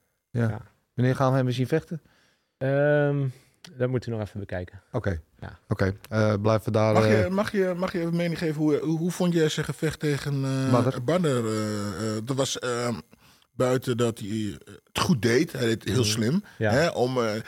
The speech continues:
Speaker 3: om, eh, eh, Badr, eh, onder druk te zetten. Ehm, was het technisch?
Speaker 2: Het was
Speaker 3: Hmm.
Speaker 2: niet de meest technische
Speaker 3: Precies,
Speaker 2: kickboxpartij,
Speaker 3: ja.
Speaker 2: die, maar het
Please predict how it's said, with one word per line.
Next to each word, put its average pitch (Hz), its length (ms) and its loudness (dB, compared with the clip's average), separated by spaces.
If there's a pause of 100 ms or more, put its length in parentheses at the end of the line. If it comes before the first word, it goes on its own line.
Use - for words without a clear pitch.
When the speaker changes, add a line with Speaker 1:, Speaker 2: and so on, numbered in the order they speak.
(260)
Speaker 3:
om, 123 200 0
eh, 113 280 2 (220)
eh, 98 80 0
Badr, 104 220 2
eh, 95 400 -4
onder 120 180 2
druk 117 200 2
te - 80 -8
zetten. 220 440 -2 (800)
Ehm, 117 500 2 (600)
was - 120 -4
het 110 120 -6
technisch? 120 680 -4 (1300)
Speaker 2:
Het 113 120 -6
was 123 160 4
Speaker 3:
Hmm. 139 100 2
Speaker 2:
niet 135 120 0
de 117 100 -6
meest 123 320 2
technische 131 440 -2
Speaker 3:
Precies, 135 200 -2
Speaker 2:
kickboxpartij, 127 580 2
Speaker 3:
ja. 127 140 4
Speaker 2:
die, 123 240 -4
maar 117 260 0
het 113 260 -8